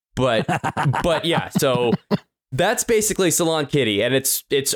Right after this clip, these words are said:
overlong. There's a lot of, uh, performances in the brothel, a lot of singing, a lot of cabaret acts,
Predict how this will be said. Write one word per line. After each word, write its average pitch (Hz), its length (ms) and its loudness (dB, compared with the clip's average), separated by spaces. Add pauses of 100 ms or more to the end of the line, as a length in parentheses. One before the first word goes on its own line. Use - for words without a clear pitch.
overlong. 165 680 2
There's 117 180 2
a 117 60 2
lot 135 320 0
of, 135 260 2
uh, 120 340 2
performances 139 920 0
in 156 160 2
the 143 80 2
brothel, 127 580 0
a - 20 0
lot 127 220 0
of 131 60 -2
singing, 135 400 2
a - 20 2
lot 131 160 2
of 127 80 -2
cabaret 123 480 2
acts, 117 500 -2